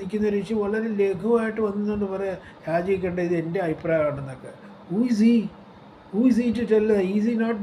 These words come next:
belonging to the Congress party? Does he not have, uh, no-, norms എന്ന് ആ പുള്ളിക്ക് ബാധകമല്ലേ? അത് പുള്ളിക്ക് ഇനി വേറെ വല്ല ഉദ്ദേശമുണ്ടോ? Anyway, it was, it was very bad on his part to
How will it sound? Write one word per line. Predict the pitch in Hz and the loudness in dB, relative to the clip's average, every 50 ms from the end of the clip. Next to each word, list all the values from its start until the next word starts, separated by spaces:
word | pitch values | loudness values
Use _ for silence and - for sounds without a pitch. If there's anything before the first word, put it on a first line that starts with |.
| 196 | -4
belonging | 202 214 214 220 220 220 214 214 | -2 0 0 2 2 0 0 -2
to | 226 214 | -2 -4
the | 214 - - 185 - - | -4 -8 -10 -12 -6 -4
Congress | 180 196 202 202 214 208 - - 196 | -2 -2 -2 -2 -4 -6 -6 -6 -4
party? | 190 - - 240 214 160 135 - - - - - - - - - - - - - - - - - - - - - - - - - - - | -4 -4 -2 -4 -4 -4 -6 -12 -18 -20 -20 -20 -20 -20 -20 -20 -20 -18 -18 -20 -20 -20 -20 -20 -20 -20 -20 -20 -20 -20 -20 -16 -8 -4
Does | 165 160 165 214 | -4 -2 0 2
he | 220 226 | 2 4
not | 233 233 220 226 | 4 2 2 2
have, | 226 214 190 170 175 | 2 2 2 0 0
uh, | 196 - 170 170 165 165 | -4 -6 -6 -8 -8 -8
no-, | 165 170 165 160 151 139 135 139 | -8 -6 -8 -8 -8 -8 -8 -8
norms | 139 156 190 208 202 208 226 226 | -6 -4 -4 -4 -2 -2 0 0
എന്ന് | 220 226 226 220 214 196 165 | 0 2 0 0 -2 -2 -4
ആ | 175 175 170 - | -4 -6 -6 -6
പുള്ളിക്ക് | 185 190 202 208 202 202 185 180 | -6 -2 -2 -2 0 2 4 4
ബാധകമല്ലേ? | 180 196 214 226 220 196 165 143 131 131 123 120 - - - - - - - - - - - - - - - | 4 4 4 4 4 4 4 2 0 -4 -6 -8 -12 -16 -18 -18 -18 -18 -20 -20 -20 -20 -20 -20 -18 -8 -4
അത് | 170 202 196 | -2 -2 0
പുള്ളിക്ക് | 196 214 220 220 220 226 | 2 2 2 4 4 4
ഇനി | 226 214 202 | 4 6 6
വേറെ | 208 220 233 | 6 6 6
വല്ല | 226 220 220 208 190 | 6 6 6 6 6
ഉദ്ദേശമുണ്ടോ? | 175 196 190 160 143 165 143 135 135 - - - - - - - - - - - - 170 | 4 2 2 2 2 0 -2 -2 -2 -6 -10 -12 -14 -20 -20 -20 -20 -20 -20 -16 -8 -4
Anyway, | 180 214 240 254 247 240 233 226 226 226 214 | 0 2 2 4 4 4 4 4 4 2 0
it | 202 - | 0 2
was, | 240 233 202 208 | 2 2 2 2
it | 208 214 | 2 4
was | 226 214 208 | 4 6 6
very | 214 214 - 214 214 | 6 4 4 4 4
bad | 220 226 233 240 | 4 4 4 4
on | 233 226 220 | 2 2 2
his | 202 175 - | 0 0 2
part | 185 165 165 165 160 | 2 2 2 0 -2
to | 160 | -4